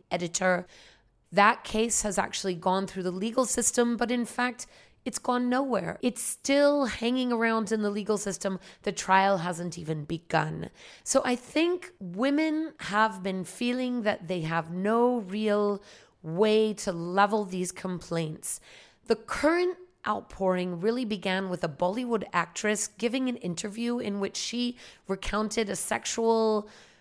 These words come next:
harassment experience where she actually raised a claim against a powerful colleague in the film world,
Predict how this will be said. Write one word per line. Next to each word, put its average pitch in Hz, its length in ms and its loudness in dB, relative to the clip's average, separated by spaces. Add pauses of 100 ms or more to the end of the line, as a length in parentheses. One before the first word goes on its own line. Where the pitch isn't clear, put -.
(200)
harassment 202 1080 4
experience 214 1000 0
where 196 260 0
she 202 460 -4
actually 208 460 0
raised 208 520 0
a 247 60 0
claim 233 500 0 (320)
against 214 520 0
a - 20 -4
powerful 214 920 2
colleague 208 440 0
in 196 120 2
the 185 80 -2
film 208 400 -2
world, 196 340 0